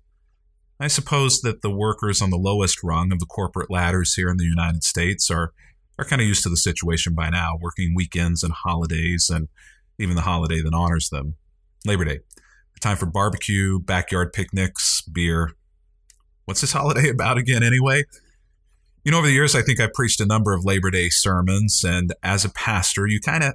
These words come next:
end up submitting to the national holiday calendar. If you can't beat 'em, join 'em, right? Now, I didn't look, but I'm pretty sure that almost every single one of those sermons I spoke about work, about working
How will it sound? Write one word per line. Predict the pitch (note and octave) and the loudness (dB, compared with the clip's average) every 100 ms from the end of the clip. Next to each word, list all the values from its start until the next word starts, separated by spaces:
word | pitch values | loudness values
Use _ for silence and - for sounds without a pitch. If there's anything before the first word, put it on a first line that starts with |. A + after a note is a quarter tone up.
| - | -4
end | C3 B2+ A2 | -2 0 2
up | G#2+ | 0
submitting | - G2+ F#2+ G2 F#2 | 0 0 2 2 2
to | F#2 | 0
the | F2+ | 0
national | F2+ F#2 - F2+ E2 | 0 0 0 -2 -4
holiday | G2 F2+ E2+ D#2+ | -2 -2 -2 -2
calendar. | - G2+ F#2 D#2+ D#2 C2 - _ _ | -4 -4 0 0 -2 -6 -12 _ _
If | - - | -14 -8
you | |
can't | G2+ G#2 F#2+ | -4 -2 0
beat | F#2 | 0
'em, | G2 F#2+ - _ _ _ _ - | 0 -2 -6 _ _ _ _ -6
join | B2 F2 | -2 0
'em, | D2+ | 0
right? | E2 G#2+ - _ _ _ _ - - - | 0 -2 -4 _ _ _ _ -20 -14 -2
Now, | D3 C3 - | -2 -2 -2
I | D#3 | 0
didn't | E3+ F3 | 2 4
look, | D3+ A#2+ - | 4 2 0
but | A#2+ | -2
I'm | A#2+ A#2+ | 0 -2
pretty | - - D#3 | -4 -2 0
sure | - F#2+ F#2+ | 0 0 0
that | G#2+ - | -2 -4
almost | A#2+ D#3 D#3+ C3+ C3+ - | -2 2 2 4 2 0
every | A2 G#2+ A2 G#2+ | -2 -2 0 2
single | G#2+ G2 G2 | 2 2 0
one | F2 F2+ | 0 0
of | F2 | 2
those | F2+ F2 | 2 2
sermons | - E2+ E2+ E2+ E2 | 2 2 2 2 2
I | E2 | 2
spoke | E2 - D#2+ E2 - - - | 0 0 -2 -4 -6 -20 -10
about | F2+ F2 E2+ | -4 -2 0
work, | G#2 A#2 - - - | 0 0 -2 -8 -8
about | F2 D#2+ F#2+ | -4 -4 -2
working | E2+ D#2 E2+ | -4 -2 -4